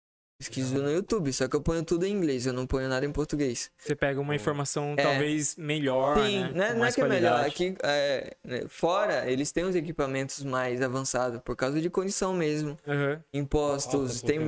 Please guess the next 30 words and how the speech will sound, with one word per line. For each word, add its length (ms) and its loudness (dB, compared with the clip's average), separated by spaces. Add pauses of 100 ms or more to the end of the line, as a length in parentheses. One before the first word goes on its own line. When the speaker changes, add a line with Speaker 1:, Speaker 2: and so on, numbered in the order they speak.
(120)
Speaker 1:
muita 160 0
Speaker 3:
na 60 0
sua 160 0
Speaker 1:
coisa. 320 0
É, 320 0
e 160 2
falta, 380 2
mas 260 2
não 140 2
é 80 0
que, 220 -6
eu 140 2
acho 140 0
que 80 0
não, 180 0
não 200 0
falta. 420 -2 (880)
Falta, 500 4
tipo 240 -2
assim, 280 0
eu 140 2
consegui 420 0
comprar 520 -2
um 80 -2
equipamento 580 -2
que 80 -4
eu 60 0
conseguia 400 0
falar 280 0
dele. 360 0